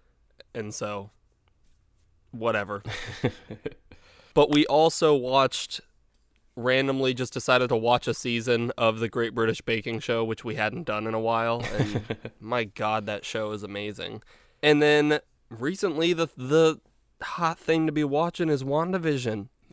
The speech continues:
Speaker 2: I have been watching WandaVision. Did you watch,
Speaker 1: Yes.
Speaker 2: uh, the most recent episode?
Speaker 1: Yes, I
Speaker 2: Okay.
Speaker 1: did.
Speaker 2: Um,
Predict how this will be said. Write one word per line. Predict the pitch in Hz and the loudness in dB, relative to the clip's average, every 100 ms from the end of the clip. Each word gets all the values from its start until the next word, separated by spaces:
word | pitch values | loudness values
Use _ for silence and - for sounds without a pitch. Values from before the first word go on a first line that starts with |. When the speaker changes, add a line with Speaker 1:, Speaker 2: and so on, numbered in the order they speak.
| - | 0
Speaker 2:
I | 117 120 123 123 | 0 2 0 2
have | 123 123 123 123 123 123 - - | 2 2 2 0 0 -4 -14 0
been | 107 104 | 2 4
watching | 107 107 113 | 2 2 0
WandaVision. | 107 107 101 101 107 117 - - - | 2 0 0 -2 -2 -4 -6 -20 -6
Did | 113 | -2
you | 113 | 2
watch, | 110 110 - | 2 2 -2
Speaker 1:
Yes. | 110 98 - | -6 -6 -2
Speaker 2:
uh, | 107 101 | -2 0
the | 101 101 | -2 -4
most | 98 107 - | -2 -2 0
recent | 110 104 107 | -4 -2 -4
episode? | 110 - 120 113 - _ _ | -4 -4 -4 -4 -16 _ _
Speaker 1:
Yes, | - 107 107 - - 101 | -10 -6 -4 -6 -6 -6
I | 107 | -8
Speaker 2:
Okay. | |
Speaker 1:
did. | 104 117 107 101 - - - _ | -4 -4 -4 -8 -18 -20 -20 _
Speaker 2:
Um, | 107 101 101 101 | 2 4 2 -2